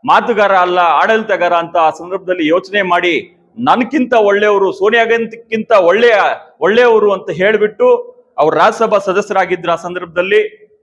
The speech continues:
ಅವರು ಮೊದಲ ಬಾರಿಗೆ ಆಸಾಂನಿಂದ, ಆಸಾಂ ರಾಜ್ಯದಿಂದ ಆದ ರಾಜ್ಯಸಭಾ, ರಾಜ್ಯಸಭಕ್ಕೆ ಒಂದು ಅವ್ರ ರಾಜಕೀಯ ಹೆಜ್ಜೆಯನ್ನ ರಾಜ್ಯಸಭಾ ಸದಸ್ಯರಾಗಿ ಆಯ್ಕೆ ಆಗ್ತಾರೆ.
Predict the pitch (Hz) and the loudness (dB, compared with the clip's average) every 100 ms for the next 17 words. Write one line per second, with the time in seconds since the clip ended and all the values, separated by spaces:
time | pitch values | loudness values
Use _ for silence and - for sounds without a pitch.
0 | _ _ 156 185 196 170 131 - 147 180 | _ _ 0 2 2 0 -2 -6 -4 0
1 | 226 214 208 196 208 165 - - - 180 | 0 2 0 0 0 0 -2 -6 0 0
2 | 214 226 226 208 202 190 135 - - _ | 2 0 0 -2 0 2 2 -2 -16 _
3 | - 160 196 220 214 202 185 185 196 180 | 0 0 2 0 2 0 -2 -4 -2 0
4 | 180 185 160 135 - _ 147 190 208 214 | 2 0 0 -2 -8 _ -2 0 0 0
5 | 196 185 127 85 - _ _ - 165 220 | 2 2 0 -4 -14 _ _ -2 0 0
6 | 220 196 202 196 170 123 - - _ _ | 0 -4 -4 -2 0 -2 -8 -20 _ _
7 | _ _ _ _ - 160 180 175 123 - | _ _ _ _ -6 -2 0 0 0 -2
8 | 139 151 190 202 220 208 160 113 - - | -2 0 0 -2 -4 0 0 -2 -10 -20
9 | _ - 156 151 214 202 190 143 127 165 | _ -8 -8 -2 -2 -2 -2 -2 -2 -2
10 | 190 190 180 165 170 165 151 175 175 170 | -2 -2 0 0 0 -2 -4 -4 -2 -2
11 | 160 147 - 175 160 165 175 | 0 -2 -2 -4 -4 -4 -2